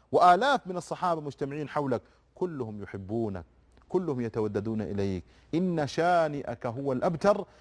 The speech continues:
أي الذي بغضك هو المبتور، لأنه لما مات إبراهيم ماذا قال الكفار؟ قالوا: "قد بتر محمد"، يعني ما له نسل، ما له أولاد، ما له ذكور. فإذا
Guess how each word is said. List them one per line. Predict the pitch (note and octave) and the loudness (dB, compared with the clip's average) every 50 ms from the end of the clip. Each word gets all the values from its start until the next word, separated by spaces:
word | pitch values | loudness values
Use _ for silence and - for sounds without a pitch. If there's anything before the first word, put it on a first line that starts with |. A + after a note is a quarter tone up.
| _ _ _ - | _ _ _ 0
أي | C#3 C#3+ D3 D3 C#3+ | 0 0 0 0 -2
الذي | C3+ C3+ C3+ D3 G#3 A#3+ G3+ A#3 B3 A#3+ A#3+ A#3+ A#3+ B3 B3 B3 B3 B3 A#3 A#3 - _ _ _ _ _ _ _ _ _ | -2 -2 2 2 2 4 4 4 4 6 6 6 4 4 4 2 2 0 -2 -4 -10 _ _ _ _ _ _ _ _ _
بغضك | G#2+ A#2+ B2+ A#2+ D#3 F3 D#3 D#3 C#3 - - C3 | 2 2 4 4 4 2 2 0 -2 -2 -2 -4
هو | A#2 G#2+ D#3+ F#3+ F#3 F3 | -2 -2 -4 -2 0 0
المبتور، | D#3 C#3+ B2+ A#2+ G#2+ F#2+ - - D3 E3+ G3+ G3 D3+ A2 F#2 - - - - _ - | 0 0 -2 -4 -6 -8 -6 0 2 4 4 4 4 2 0 -4 -12 -20 -18 _ -4
لأنه | G#2 A#2 A#2+ C#3+ D3+ C#3 C#3 | -2 -2 -2 -2 -2 0 0
لما | C#3+ C#3+ C#3+ C3+ | 0 0 0 -2
مات | C3+ D3 G3+ A#3+ C4 - B3+ | 0 2 2 2 2 2 0
إبراهيم | G#3+ G3 G3+ G3 F#3 E3 F3+ F#3+ F#3+ F#3 F#3 F#3 E3+ - - _ _ _ _ | 0 4 4 4 4 4 2 0 0 0 -2 -2 -6 -12 -18 _ _ _ _
ماذا | - C3 F#3 A3+ A3+ A#3 G#3+ | 2 4 4 4 6 4 2
قال | - - G3 F#3 F3 | 4 4 2 2 2
الكفار؟ | D#3 C#3 - D3 - - C#3+ C3+ C3+ C3+ C3 - _ _ _ _ _ _ _ _ - | 0 -2 -6 -8 -4 0 0 0 0 -2 -4 -8 _ _ _ _ _ _ _ _ 2
قالوا: | C3+ C#3+ D3+ D3 C#3+ C#3 C3 B2+ B2+ C3+ C#3+ D3+ E3 F3 F#3+ G3+ G#3+ A3 A3+ A#3 A3 - _ | 4 4 6 6 4 4 2 0 -2 -4 -4 -2 -2 0 0 0 0 0 -2 -4 -8 -6 _
"قد | - C3+ A#2 A2 G#2 | -2 -2 -2 -2 -2
بتر | C3 G3+ - A3+ G3+ F3+ C#3+ | -2 0 0 2 2 2 2
محمد"، | D#3 - - A#2+ G2+ F2+ E2+ D#2 - - _ - A#2 | 0 -2 -4 -4 -4 -4 -8 -10 -12 -16 _ -6 -2
يعني | A2+ A2+ A2+ A2 A2+ | -2 0 0 0 2
ما | C3+ D#3+ E3 | 2 2 2
له | D3+ | 2
نسل، | C#3+ C#3+ - - G2 E2 D2+ - - - _ _ | 0 -2 -4 -4 -8 -12 -12 -16 -20 -20 _ _
ما | A#2 C3+ D3 | 0 2 2
له | D3+ D3+ | 4 4
أولاد، | D3 C#3 C#3 D3+ D#3 C3+ G2 D#2+ - - - _ _ _ _ _ _ _ _ _ _ _ - | 4 6 6 6 6 6 4 -2 -8 -20 -20 _ _ _ _ _ _ _ _ _ _ _ 0
ما | - D#3+ F3+ | 4 4 6
له | F3+ F3 | 6 6
ذكور. | D#3 E3 - - G#3+ G#3 F3+ A#2+ - - _ _ _ _ _ _ _ _ _ _ _ | 4 2 2 4 4 4 4 4 2 -4 _ _ _ _ _ _ _ _ _ _ _
فإذا | - D#3 - - G3 F#3+ F3 G#3 G#3 G3+ G3 G3 F#3+ F#3 F#3+ | -6 -6 -4 -4 -4 -2 0 0 2 2 2 2 0 -2 -4